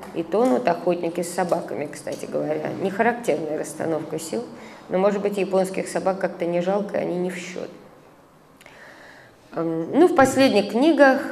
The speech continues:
у Потаскоса собака становится одним из главных персонажей, близким к альтер-эго.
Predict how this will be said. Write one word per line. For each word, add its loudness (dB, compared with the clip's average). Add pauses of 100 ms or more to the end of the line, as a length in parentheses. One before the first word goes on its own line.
(120)
у -4
Потаскоса 2
собака -2
становится -2
одним -2
из -2
главных -2
персонажей, -4 (460)
близким -6
к -12
альтер-эго. 0